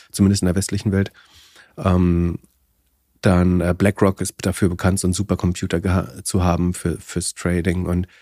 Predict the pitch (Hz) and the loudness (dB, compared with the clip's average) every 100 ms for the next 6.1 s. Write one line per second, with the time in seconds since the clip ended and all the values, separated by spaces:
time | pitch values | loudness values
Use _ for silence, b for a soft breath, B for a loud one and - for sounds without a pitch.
0 | b b - 95 87 85 85 - 117 117 | b b -6 -2 0 0 0 0 0 0
1 | 98 92 107 95 82 101 98 92 92 - | 0 0 2 0 0 0 0 0 -4 -4
2 | 95 92 90 b b b _ - 95 85 | -2 0 -2 b b b _ -2 0 0
3 | - 95 - 92 85 90 90 87 87 85 | 0 -2 0 0 0 0 2 2 2 0
4 | 80 85 85 90 82 80 82 80 - 78 | 0 -4 -2 -2 0 -2 -4 -6 -6 -6
5 | 82 - 67 - - 98 87 78 - 87 | -6 -6 -6 -8 -10 -4 -2 -4 -6 -8